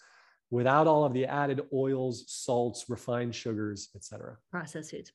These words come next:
Speaker 2: Per-,
Speaker 1: Yeah, and
Speaker 2: which
Speaker 1: on
Speaker 2: is
Speaker 1: average,
Speaker 2: exactly what we preach.
Speaker 1: that's right. And
Speaker 2: Yes.
Speaker 1: on average, men lose twenty to forty pounds in one month. Women lose fifteen to twenty-five.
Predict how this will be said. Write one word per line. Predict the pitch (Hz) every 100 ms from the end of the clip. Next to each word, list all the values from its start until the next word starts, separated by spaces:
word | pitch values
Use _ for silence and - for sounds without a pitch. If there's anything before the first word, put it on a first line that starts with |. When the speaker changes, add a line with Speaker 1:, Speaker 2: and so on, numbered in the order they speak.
| -
Speaker 2:
Per-, | 170 160
Speaker 1:
Yeah, | 151
and |
Speaker 2:
which | 170
Speaker 1:
on | 196
Speaker 2:
is |
Speaker 1:
average, | 202 262 185 151
Speaker 2:
exactly | 151 202 214
what | 208 196
we | 208
preach. | 202 160 120 - - -
Speaker 1:
that's | 160 165
right. | 190
And | 151
Speaker 2:
Yes. |
Speaker 1:
on | 165
average, | 185 202 170 156 127
men | 139 160 185
lose | 160 156
twenty | - 160
to | 165
forty | 160 156 170
pounds | 143 139 147
in | 135
one | 139 165
month. | 104 110 110
Women | 139 151
lose | 143 139
fifteen | - 135 147
to | 147
twenty-five. | 147 147 156 104 107